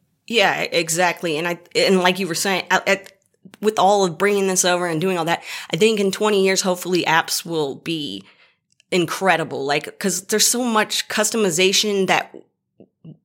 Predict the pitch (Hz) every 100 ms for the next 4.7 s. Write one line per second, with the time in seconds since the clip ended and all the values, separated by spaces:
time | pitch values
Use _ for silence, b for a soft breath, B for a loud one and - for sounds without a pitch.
0 | _ 185 185 156 151 185 - - - _
1 | _ - 214 214 214 190 208 214 220 185
2 | 180 185 180 - 190 185 165 - b b
3 | b b b - 180 180 - - - -
4 | 185 175 - - 165 156 -